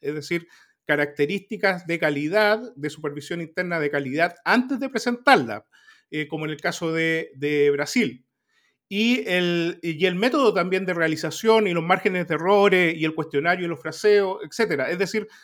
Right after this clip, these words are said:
transparencia total. Mientras más transparencia exista, me, eh, la idea es que si existe esa transparencia, la necesidad de veda electoral es, eh, es menor,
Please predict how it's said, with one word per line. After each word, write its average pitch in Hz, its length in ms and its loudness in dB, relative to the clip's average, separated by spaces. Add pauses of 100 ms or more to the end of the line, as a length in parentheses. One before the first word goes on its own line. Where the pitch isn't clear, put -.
(160)
transparencia 208 800 2
total. 131 380 0
Mientras 170 360 -4
más 180 520 0
transparencia 180 1040 -2
exista, 226 720 -2 (400)
me, 214 260 0
eh, 175 480 -2
la 160 280 0
idea 185 480 2
es 175 180 -6
que 175 320 -6 (220)
si - 160 -6
existe 254 280 -2
esa 202 160 0
transparencia, 196 680 0
la 165 120 0
necesidad 165 540 -6
de 165 80 -2
veda 185 500 -2
electoral 160 680 -4
es, 165 420 -8 (380)
eh, 147 480 -2
es 185 80 -2
menor, 226 500 0